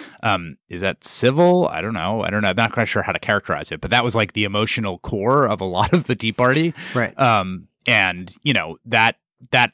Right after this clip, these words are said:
Speaker 1: all got weirdly memory holed in the, in this discussion about civility.
Speaker 2: We'll get back to my conversation with Chris Hayes right after this. Last question, then I'll let you go.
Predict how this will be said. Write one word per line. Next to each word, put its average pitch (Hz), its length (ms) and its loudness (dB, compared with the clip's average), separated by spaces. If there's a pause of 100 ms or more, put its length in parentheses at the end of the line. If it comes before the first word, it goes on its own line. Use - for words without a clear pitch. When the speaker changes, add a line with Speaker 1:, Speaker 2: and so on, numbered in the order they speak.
Speaker 1:
all 120 200 4
got 92 260 -4
weirdly 110 380 -2
memory 98 340 -2
holed 87 380 -4
in 113 260 -4
the, 101 160 -8
in 123 180 0
this 117 200 -4
discussion 123 540 0
about 92 260 -4
civility. 82 560 -8 (560)
Speaker 2:
We'll 151 100 4
get 208 140 2
back 208 180 2
to 180 60 -2
my 160 120 4
conversation 175 540 0
with 175 120 0
Chris 190 200 0
Hayes 139 340 2
right 123 200 0
after 123 220 -2
this. - 380 -8 (840)
Last 208 260 4
question, 160 320 2
then 143 100 4
I'll 143 80 4
let 139 180 0
you 135 60 -2
go. 120 240 2